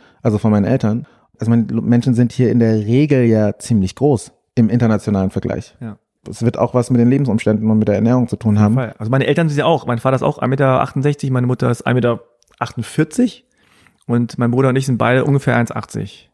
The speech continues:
Speaker 2: geworden.
Speaker 1: Ja, das ist
Speaker 2: Ja.
Speaker 1: auch, also das, das bestätigt meine These.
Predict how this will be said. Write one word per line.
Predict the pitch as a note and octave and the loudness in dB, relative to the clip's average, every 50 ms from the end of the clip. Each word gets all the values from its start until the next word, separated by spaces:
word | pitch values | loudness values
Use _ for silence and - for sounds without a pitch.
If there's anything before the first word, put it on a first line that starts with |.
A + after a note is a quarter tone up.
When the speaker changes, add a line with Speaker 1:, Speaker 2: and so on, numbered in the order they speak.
| _ _ | _ _
Speaker 2:
geworden. | - A2+ G#2+ F#2+ F#2 F#2 C#3+ | -16 -14 -12 -10 -4 0 0
Speaker 1:
Ja, | B2+ G2+ G2 | 0 0 0
das | - A2+ G#2+ - - - | -2 -4 -4 -4 -10 -10
ist | - | -4
Speaker 2:
Ja. | A2 A2 G2 F#2 - - | -2 -2 -2 -2 -8 -10
Speaker 1:
auch, | - - | -8 -4
also | - A#2 A2 A#2 A#2 | -2 0 0 0 0
das, | G#2+ - A#2+ A2+ | 2 0 -2 -2
das | - A#2 - | -2 -6 -2
bestätigt | - B2 - - B2 A#2 A2+ A#2+ | -2 -2 0 0 0 0 2 2
meine | A#2 A#2 A2 | 2 2 2
These. | - A#2+ G#2+ A2+ | 0 0 -2 -2